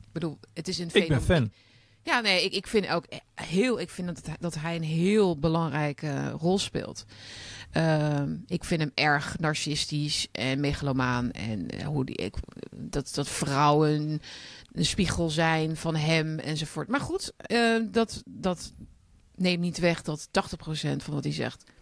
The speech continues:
Speaker 1: echt heel essentieel is en belangrijk.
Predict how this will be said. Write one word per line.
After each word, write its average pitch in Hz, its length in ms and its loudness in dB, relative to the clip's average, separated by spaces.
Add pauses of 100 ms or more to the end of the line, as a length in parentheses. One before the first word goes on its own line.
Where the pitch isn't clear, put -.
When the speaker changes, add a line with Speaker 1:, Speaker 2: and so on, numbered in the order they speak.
(460)
Speaker 1:
echt 175 300 0
heel 160 300 4
essentieel 156 560 0
is 131 160 -2
en 127 120 -2
belangrijk. 135 500 -2